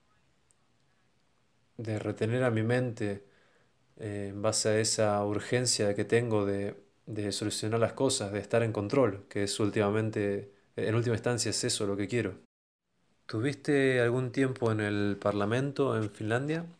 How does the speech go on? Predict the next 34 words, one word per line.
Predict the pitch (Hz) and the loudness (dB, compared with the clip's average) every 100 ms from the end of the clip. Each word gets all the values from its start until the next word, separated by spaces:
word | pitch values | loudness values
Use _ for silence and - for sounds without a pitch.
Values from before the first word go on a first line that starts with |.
| _ _ _ _ _ _ - - _ _ _ - | _ _ _ _ _ _ -20 -20 _ _ _ -6
¿Alguna | 110 113 123 113 | -2 2 2 2
posición, | 113 101 - - 131 127 120 104 | 0 0 2 2 2 0 0 -2
eh, | 104 101 | -2 0
ahí | 98 110 | 0 -2
por | 107 104 | -2 -4
un | 104 | -4
tiempo? | 101 131 151 147 - _ - - - - - - - | -4 -4 -4 -4 -8 _ -20 -20 -20 -20 -20 -20 -6
Eh, | 113 110 107 | -2 0 0
estuve | 101 - 143 143 131 117 | -2 0 2 4 4 2
en | 113 | 2
el | 110 104 104 | 0 0 -2
consejo | 101 107 - 135 - 113 | 0 0 0 -2 0 0
de | |
la | 104 | 2
ciudad, | - 107 104 95 - _ _ _ _ _ _ _ _ _ _ _ _ _ _ - | 0 2 4 2 -6 _ _ _ _ _ _ _ _ _ _ _ _ _ _ -6
eh, | - 107 | -2 0
durante | 107 107 101 113 | 0 0 0 0
ocho | 113 117 | 0 2
años. | 113 107 95 92 - - _ _ _ _ _ _ _ _ _ - | 2 2 -4 -6 -10 -14 _ _ _ _ _ _ _ _ _ -8
Eh, | 110 104 101 98 98 95 | -4 0 0 -2 -4 -6
me | 98 104 | -6 -2
postulé | 98 113 - 113 127 | 2 2 2 2 4
en | |
el | 123 113 | 2 2
parlamento, | - 107 107 113 127 - | 4 6 4 2 -4 -6
para | - 104 | -4 -2
el | 101 | -2
parlamento | 104 104 113 113 | 0 0 -2 -2
dos | 113 117 | 2 2
veces | 113 131 - 127 | 2 -2 -4 -4
y | 110 | -2
no | 104 107 104 | 0 -2 -2
tuve | 110 107 | 0 0
éxito. | 113 - 123 131 135 | 0 -2 -4 -4 -6